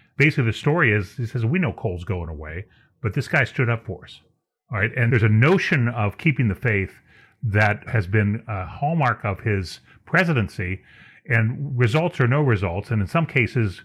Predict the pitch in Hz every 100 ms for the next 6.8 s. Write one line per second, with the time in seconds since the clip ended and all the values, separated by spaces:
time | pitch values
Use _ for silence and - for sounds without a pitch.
0 | - 131 120 190 180 156 113 113 107 113
1 | 117 123 120 107 98 98 110 104 - 92
2 | 82 98 87 - _ - - _ - 104
3 | 104 98 104 107 101 80 90 85 92 -
4 | _ _ 127 131 151 117 98 - 110 95
5 | - 110 95 92 82 - - 98 92 87
6 | 90 87 - 98 82 101 87